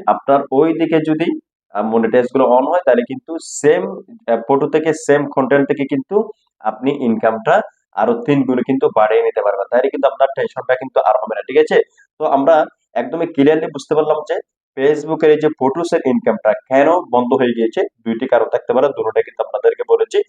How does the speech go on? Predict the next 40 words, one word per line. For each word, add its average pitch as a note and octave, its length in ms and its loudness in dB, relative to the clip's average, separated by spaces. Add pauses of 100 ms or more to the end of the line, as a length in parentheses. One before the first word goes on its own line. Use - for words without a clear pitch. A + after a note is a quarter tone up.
(340)
তো D#3+ 60 -6 (180)
যেটা, C#3+ 320 2 (220)
আহ, A2 180 4
লাস্ট A#2+ 320 2 (100)
একদম A2+ 260 0
আপনাদেরকে A2 520 0
বলবো, A#3 200 2 (360)
হতাশ A#2+ 340 -4
হওয়া C3+ 180 4
যাবে A#2+ 200 2
না। C#3+ 100 2
আপনারা B2 340 2 (440)
যে C#3+ 180 4
নিয়মে E3 240 4
কাজ B2 260 0
করতে A2+ 320 -2
চান, F#3 160 2 (360)
আপনারা A#2+ 340 -2
অবশ্যই A#2+ 460 0
কাজ A2+ 220 0
করে A#2 180 2
যান, E3 220 0
এখানে A#2 260 0 (120)
যে C#3+ 120 -2 (120)
কোনো D3+ 160 0
একদিকে B2+ 340 -6
কিন্তু C3 300 -6 (360)
ইনকামটা A2 480 -2 (320)
বেড়ে B2+ 220 -2
যাবে। G#2 140 -2 (120)
যদি E3 200 0 (160)
আজকের C3 260 0
এই C3+ 140 4
ভিডিওটি D3 380 4
থেকে B2 160 2 (140)
আপনাদের A#2+ 400 0
কাছে C3 280 -2
হেল্পফুল B2+ 440 2
মনে A#2 180 2
হয়, D3+ 120 2